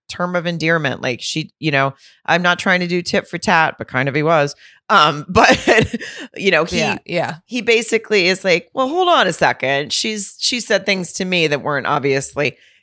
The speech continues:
Speaker 1: but if, if he's not, it doesn't matter. Anyway, I don't know why I'm still talking about it, but
Speaker 2: No,
Speaker 1: Eris
Speaker 2: it's
Speaker 1: made him see, like, "Hey, dude, it wasn't the right delivery." And he's like, "Okay, I could have been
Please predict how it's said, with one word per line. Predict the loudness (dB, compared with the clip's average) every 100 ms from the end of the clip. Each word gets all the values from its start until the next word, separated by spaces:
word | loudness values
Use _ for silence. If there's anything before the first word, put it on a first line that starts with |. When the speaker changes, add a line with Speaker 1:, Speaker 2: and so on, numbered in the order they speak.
| _ _ _
Speaker 1:
but | 0 2 2 -4 _ _ _ _ _ _
if, | -4 -4 -6 -10
if | -8 -6
he's | -6 -6 0
not, | 2 4 2 -2 -12
it | -8
doesn't | -6 -8 -10
matter. | -10 -12 -14 -16
Anyway, | -14 -12 -12 -8
I |
don't | -6
know | -6
why | -6
I'm |
still | -8 -10
talking | -12 -14 -10
about | -10
it, | -8
but | -2
Speaker 2:
No, | 4 6 6
Speaker 1:
Eris | 4 0
Speaker 2:
it's | -6 -4 -4 0
Speaker 1:
made | 2 2
him | -2 -4
see, | -6 -6 -6
like, | -4 -6
"Hey, | -8 -12
dude, | -8 -6
it | -4
wasn't | -6 -8
the | -6
right | -6 -6
delivery." | -8 -8 -6 -8 -8
And |
he's | -10 -10
like, | -10 -4
"Okay, | -4 -2 0
I | 0
could | -2 -6
have | -4
been | -6 -8